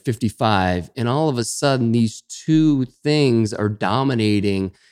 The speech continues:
and really kind of casting a cloud over the rest of, of who I am. And for me, what happened was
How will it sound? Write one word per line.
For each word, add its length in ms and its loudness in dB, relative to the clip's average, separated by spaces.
and 280 2
really 760 2
kind 160 0
of 180 -2
casting 840 0
a 140 -2
cloud 500 2
over 180 2
the 120 2
rest 400 0
of, 260 2
of 100 -2
who 120 4
I 100 4
am. 200 4
And 80 0
for 120 0
me, 300 6
what 200 2
happened 460 -2
was 320 -2